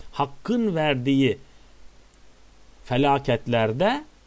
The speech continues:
onlara yardımcı olurdu.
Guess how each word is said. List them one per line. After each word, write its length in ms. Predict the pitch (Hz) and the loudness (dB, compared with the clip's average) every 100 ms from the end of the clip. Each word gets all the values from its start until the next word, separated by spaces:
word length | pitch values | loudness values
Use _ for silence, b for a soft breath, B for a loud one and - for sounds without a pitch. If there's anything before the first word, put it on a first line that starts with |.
| - - - - - - - - - - | -20 -20 -20 -20 -20 -20 -20 -20 -12 2
onlara 520 | 147 156 147 143 196 | 4 4 2 0 0
yardımcı 640 | 190 147 135 120 123 117 139 | 0 0 0 2 0 0 2
olurdu. 480 | 110 101 92 92 | 2 2 0 -2